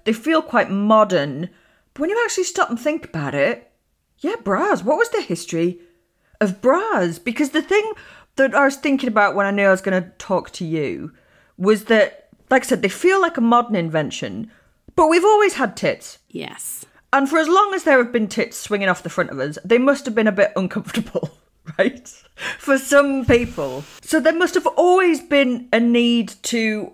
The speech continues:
Speaker 1: hold them down, hoist them up, keep 'em where they're not swinging low and free.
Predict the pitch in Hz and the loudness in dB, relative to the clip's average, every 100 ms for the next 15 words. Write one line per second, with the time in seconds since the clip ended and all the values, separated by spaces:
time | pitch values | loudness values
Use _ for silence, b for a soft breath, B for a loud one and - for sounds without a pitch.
0 | - 247 277 240 240 226 180 180 180 170 | -6 2 4 4 0 2 4 4 2 -2
1 | - 247 262 - 190 180 175 - - - | -2 0 0 -4 0 2 2 0 -14 -20
2 | _ _ _ _ - - 262 247 220 208 | _ _ _ _ -4 0 0 0 2 4
3 | 202 196 185 - - 208 190 185 180 175 | 4 2 0 -2 -8 -2 0 0 -2 -4
4 | 156 _ _ _ _ 190 185 175 165 160 | -6 _ _ _ _ 0 2 4 2 -4
5 | - 160 143 135 | -4 -4 -4 -8